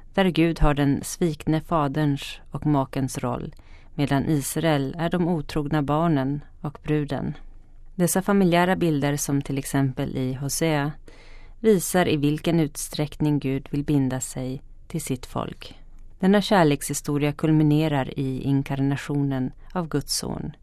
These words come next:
I Kristus häller Fadern ut sin gränslösa barmhärtighet, så mycket att barmhärtigheten förkroppsligas.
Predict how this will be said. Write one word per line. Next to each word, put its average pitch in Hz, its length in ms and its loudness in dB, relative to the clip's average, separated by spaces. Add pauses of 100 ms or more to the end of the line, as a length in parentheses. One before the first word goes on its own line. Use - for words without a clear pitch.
(380)
I 175 120 -2
Kristus - 580 -4
häller 160 340 0
Fadern 139 440 2
ut 135 140 -2
sin 143 280 0
gränslösa 151 760 -2
barmhärtighet, 131 840 -4 (380)
så - 160 2
mycket 175 340 4
att 156 200 -4
barmhärtigheten 151 880 2
förkroppsligas. 143 1120 -4